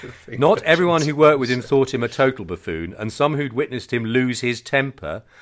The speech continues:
Speaker 2: suspected him of political savvy, but by and large, P J seemed happy with the image he'd either fostered or been born with. A loose cannon with a floppy haircut and a bicycle. Who could that be?
Speaker 1: <laughs>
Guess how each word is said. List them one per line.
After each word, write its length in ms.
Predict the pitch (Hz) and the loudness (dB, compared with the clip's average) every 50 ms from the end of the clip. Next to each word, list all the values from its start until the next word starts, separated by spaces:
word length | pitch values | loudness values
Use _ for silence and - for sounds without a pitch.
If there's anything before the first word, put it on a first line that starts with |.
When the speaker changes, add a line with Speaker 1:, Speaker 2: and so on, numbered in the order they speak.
| - - _ _ | -20 -20 _ _
Speaker 2:
suspected 500 | - - 123 - - 147 139 131 - - 135 | -10 -10 -8 -2 0 0 0 0 -2 -4 -4
him 100 | 131 127 | -2 -2
of 160 | 123 117 - | -2 -4 -4
political 480 | - 131 147 135 - 135 - 123 120 | -4 -4 -4 -2 -4 -4 -6 -6 -8
savvy, 480 | 110 - - 139 139 131 107 85 76 78 | -6 -4 0 2 2 2 0 -2 -10 -10
but 220 | 78 - 117 - | -8 -8 -8 -4
by 220 | - 127 135 147 151 | -2 0 0 0 0
and 100 | 147 131 | 0 0
large, 320 | 120 113 113 113 - - | 0 2 0 0 -2 -6
P 240 | - - 147 147 135 | -12 -10 -8 -8 -6
J 280 | 117 120 110 110 113 107 | -2 -2 0 0 -2 -4
seemed 300 | - - 120 117 113 - | -6 -8 -8 -8 -4 0
happy 340 | 123 139 135 - - 107 | 0 0 0 0 -2 -8
with 180 | 107 104 110 104 | -6 -8 -8 -8
the 180 | 104 107 117 117 | -4 -4 -4 -2
image 240 | 107 107 104 - | -4 -6 -8 -8
he'd 120 | - 113 104 | -10 -6 -4
either 260 | 107 104 104 101 98 | -2 -2 -2 -4 -6
fostered 520 | - - 143 131 - - _ - 80 78 | -6 -4 -4 -4 -4 -6 _ -16 -14 -12
or 140 | 92 90 90 | -10 -10 -10
been 200 | 90 98 98 95 | -10 -10 -10 -10
born 320 | 87 95 104 104 101 92 82 | -8 -8 -6 -6 -6 -8 -10
with. 260 | 76 69 67 - _ _ - - _ _ _ - | -12 -16 -18 -20 _ _ -20 -20 _ _ _ -8
A 80 | 95 | -6
loose 380 | 98 95 123 175 208 190 - - | -4 0 0 0 0 0 -2 -6
cannon 480 | - - 123 107 101 101 98 104 101 - - _ _ _ - | -6 -2 -2 0 0 0 -4 -4 -6 -12 -18 _ _ _ -8
with 120 | 92 90 | -6 -6
a 80 | 92 85 | -6 -6
floppy 420 | - - - 185 175 - 123 104 | -6 -4 -2 -2 -2 -2 -2 -4
haircut 560 | 95 101 101 98 95 - 110 104 87 - - - _ _ _ - | -2 0 0 -2 -2 -2 -4 -4 -4 -4 -10 -20 _ _ _ -6
and 100 | - 101 | -4 -2
a 80 | 101 95 | -2 -2
bicycle. 640 | 87 101 98 98 92 - - 87 - - 73 71 - _ _ _ | 0 0 -2 -2 -2 -6 -10 -14 -12 -12 -14 -14 -16 _ _ _
Who 200 | - - 262 269 | 2 4 4 6
could 240 | - - 247 226 165 | 6 6 4 4 4
that 260 | 233 226 226 214 - 165 | 2 0 0 0 -2 -2
be? 340 | 160 156 143 123 101 87 - - - - - - | 0 0 0 0 -2 -4 -8 -12 -20 -20 -14 -10
Speaker 1:
<laughs> 120 | - 127 | -10 -10